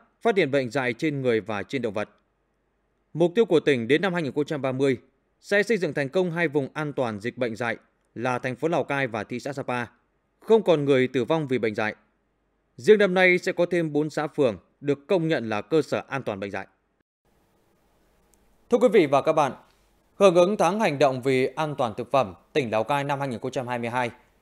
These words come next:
huyện Simacai đang đẩy mạnh việc giám sát, tăng cường vai trò của chính quyền ca cấp, các cơ quan quản lý chuyên ngành, sự giám sát của người tiêu dùng đối với việc tuân thủ pháp luật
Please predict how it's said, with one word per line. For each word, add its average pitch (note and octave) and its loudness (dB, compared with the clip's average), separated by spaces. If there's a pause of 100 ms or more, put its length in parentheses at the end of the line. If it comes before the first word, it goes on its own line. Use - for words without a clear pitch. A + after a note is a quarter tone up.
(240)
huyện F#3+ 6
Simacai F#3+ 2
đang E3+ 0
đẩy C#3+ 2
mạnh B2 -4
việc A2+ -4
giám B2 -4
sát, G3 0 (400)
tăng G#3+ 2
cường E3 0
vai F3+ 4
trò E3 2
của A2 0
chính C#3+ -8
quyền B2 0
ca B2+ -2
cấp, - 0 (260)
các A3+ 4
cơ F#3+ 4
quan D#3+ 2
quản G#2+ 0
lý B2+ -6
chuyên D3 -6
ngành, A2+ -2 (320)
sự F#3 2
giám D#3 0
sát A3+ -4
của C3+ -2
người A2 -4
tiêu C#3+ -4
dùng B2 -2 (300)
đối E3 0
với F#3 2
việc F#3 0
tuân F#3 0
thủ C#3 -2
pháp F#3 2
luật C#3 4